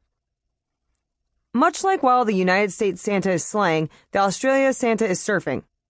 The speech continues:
I'm kidding. The hemispheres have different harvesting seasons. For the Northern Hemisphere, harvest is between August and September, and for the Southern Hemisphere, it's February through April.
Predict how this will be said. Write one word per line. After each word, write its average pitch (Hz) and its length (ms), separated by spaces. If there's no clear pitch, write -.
I'm 180 160
kidding. 147 500
The 233 80
hemispheres 269 480
have 214 180
different 185 300
harvesting 175 520
seasons. 139 520
For 254 120
the 262 100
Northern 294 340
Hemisphere, 160 680
harvest 269 400
is 202 120
between 180 380
August 202 380
and 214 100
September, 156 500
and 175 180
for 214 140
the 190 80
Southern 262 360
Hemisphere, 170 440
it's 170 160
February 214 400
through - 200
April. - 380